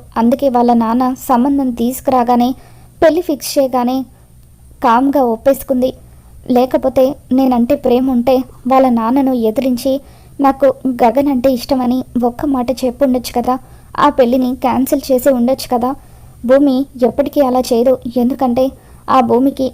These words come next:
నాకంటే వాళ్ళ నాన్నే ఎక్కువ అని చెప్పి గగన్ ఎంతగానో బాధపడిపోతూ ఉంటే, "రే గగన్, నిన్ను ఈ పరిస్థితుల్లో నేను చూడలేకపోతున్నాను రా" అని చెప్పి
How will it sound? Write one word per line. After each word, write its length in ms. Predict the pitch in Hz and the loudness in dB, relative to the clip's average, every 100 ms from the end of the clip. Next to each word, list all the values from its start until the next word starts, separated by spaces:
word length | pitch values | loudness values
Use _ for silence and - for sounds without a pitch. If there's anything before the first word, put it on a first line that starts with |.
| - | -2
నాకంటే 500 | 254 254 285 247 254 - | -2 -2 -2 0 -2 -2
వాళ్ళ 240 | 240 262 262 | -2 0 2
నాన్నే 380 | 240 226 247 254 262 | 0 0 0 0 -2
ఎక్కువ 260 | 247 262 254 247 | -4 -2 -2 -2
అని 140 | 254 262 | -6 -6
చెప్పి 220 | 240 262 254 254 | -2 -2 -2 -2
గగన్ 340 | 233 226 254 262 - - - 262 262 | -4 -2 -2 -4 -14 -20 -10 0 0
ఎంతగానో 380 | 262 294 262 247 | 2 0 0 0
బాధపడిపోతూ 560 | 226 226 233 254 254 247 | -2 -2 -4 -4 -2 -2
ఉంటే, 220 | 247 240 262 - 233 | -2 -2 -4 -6 0
"రే 80 | 262 | 0
గగన్, 360 | 247 233 262 247 - - - - | 2 -2 -4 -6 -12 -20 -12 0
నిన్ను 200 | 294 302 | 2 2
ఈ 60 | 285 | 2
పరిస్థితుల్లో 600 | 226 247 - 269 262 247 277 - | -2 -2 -4 -2 0 -2 -4 -4
నేను 180 | 311 320 | -2 0
చూడలేకపోతున్నాను 840 | 285 254 262 277 - 262 247 254 247 | 2 0 0 -4 -2 -4 -2 -2 0
రా" 100 | 240 | 0
అని 160 | 240 233 | -2 -4
చెప్పి 220 | 226 | -4